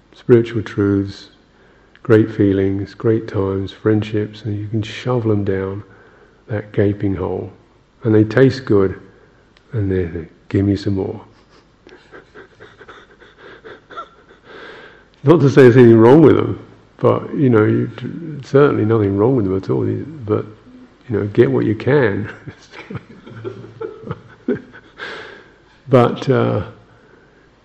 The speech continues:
it's just to recognize it's not, it's just not, uh, a, a, a resource that's gonna, you know, gonna finally complete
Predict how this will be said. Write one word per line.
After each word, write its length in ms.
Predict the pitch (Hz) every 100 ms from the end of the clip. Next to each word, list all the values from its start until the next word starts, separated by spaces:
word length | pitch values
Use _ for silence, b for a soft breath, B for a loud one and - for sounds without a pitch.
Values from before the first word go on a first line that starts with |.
| _ -
it's 140 | 131
just 180 | 139 113
to 80 | 127
recognize 960 | 120 135 135 107 - 95 101 - - -
it's 300 | 113 - 123
not, 280 | 117 117 - B B B B 220
it's 200 | 143 107
just 240 | - 110 -
not, 300 | 110 117 - - -
uh, 60 | 117
a, 880 | - - - - 117 147 190 139 -
a, 340 | 262 131 113 113 - 131
a 40 |
resource 540 | 110 107 117 120 120 -
that's 160 | 123
gonna, 320 | - 127 123 120 - - _ _ _ _ _ _ _ _ _ _ _ -
you 80 | 123
know, 260 | 113 143 - _ _
gonna 180 | 139 123
finally 600 | - 131 127 131 131 127 131 - -
complete 480 | - 113 123 156